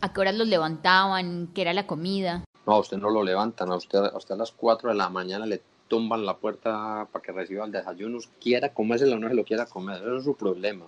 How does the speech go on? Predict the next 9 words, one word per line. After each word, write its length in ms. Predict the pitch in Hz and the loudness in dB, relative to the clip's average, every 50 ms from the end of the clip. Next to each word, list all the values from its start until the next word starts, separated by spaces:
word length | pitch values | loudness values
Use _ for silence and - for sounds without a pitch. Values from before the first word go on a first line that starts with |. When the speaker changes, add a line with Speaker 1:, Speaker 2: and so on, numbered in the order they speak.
| - - | -12 -4
Speaker 2:
pero 240 | - 95 90 90 92 | -4 -2 0 0 -2
lo 120 | 90 87 | -2 -4
tiene 160 | - 110 110 | -4 -6 -2
que 100 | - 131 | 0 0
recibir. 340 | 131 123 104 95 87 85 80 _ _ _ _ _ _ _ _ _ _ _ _ - - - - - | 0 0 0 -2 -4 -4 -6 _ _ _ _ _ _ _ _ _ _ _ _ -20 -20 -20 -14 -6
Cuatro 380 | - 104 101 101 95 - 110 | -2 0 2 2 0 0 0
de 60 | 113 101 | 0 0
la 100 | 98 92 | 0 -2
mañana. 360 | 90 90 92 95 92 87 82 | -4 -6 -8 -8 -8 -8 -10